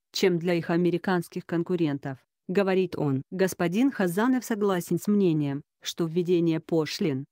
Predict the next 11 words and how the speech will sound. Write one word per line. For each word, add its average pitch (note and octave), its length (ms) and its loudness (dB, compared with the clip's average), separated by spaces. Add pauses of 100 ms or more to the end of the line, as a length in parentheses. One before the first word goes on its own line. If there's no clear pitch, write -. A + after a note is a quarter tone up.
(120)
вероятнее E3+ 680 2
всего, D#3+ 480 -2 (200)
приведет F#3 480 2
к - 80 -8
росту F#3+ 320 -2
цен E3+ 300 0
на E3 100 2
газ E3 400 -4
в E3 60 -6
Е F#3 360 0
С, - 180 -16